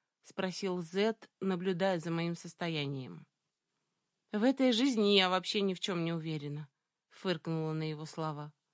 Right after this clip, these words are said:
"Почему они тебя пропустили?" Неожиданно сменил он тему. "Потому что не нашли признаков болезни", спокойно пожала плечами.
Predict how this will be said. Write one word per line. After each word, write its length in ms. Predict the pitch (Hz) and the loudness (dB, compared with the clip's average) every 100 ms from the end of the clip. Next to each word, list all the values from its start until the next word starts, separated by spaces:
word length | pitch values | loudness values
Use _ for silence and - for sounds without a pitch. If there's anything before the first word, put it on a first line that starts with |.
| _ _ _ _ _ _ _ _ _ | _ _ _ _ _ _ _ _ _
"Почему 440 | 147 - 175 190 | -4 0 4 6
они 240 | 302 339 339 | 8 8 6
тебя 300 | 330 285 285 | 4 2 2
пропустили?" 800 | 285 277 269 - - 131 127 135 _ _ _ _ _ - | 0 -4 -6 -6 -6 -6 -8 -16 _ _ _ _ _ 0
Неожиданно 680 | 185 170 165 202 180 180 | 2 2 2 0 2 0
сменил 560 | 170 - 214 208 208 165 | -2 0 4 4 4 2
он 140 | 165 | 0
тему. 480 | 165 - 151 135 135 - _ _ _ _ _ _ _ _ | -4 -6 -6 -6 -10 -16 _ _ _ _ _ _ _ _
"Потому 400 | - 180 180 226 | -6 2 4 4
что 160 | 403 415 | 2 8
не 160 | 381 311 | 10 10
нашли 400 | 233 214 190 262 | 8 6 0 0
признаков 560 | 254 262 262 254 214 | 2 4 4 2 0
болезни", 640 | 165 180 160 160 175 214 220 _ _ _ | 2 2 0 -2 -2 -2 -4 _ _ _
спокойно 500 | - 214 214 202 190 | -6 -4 2 2 2
пожала 380 | 185 180 180 170 | 0 -2 0 -2
плечами. 600 | 170 170 - 160 151 156 | -4 -8 -6 -4 -6 -8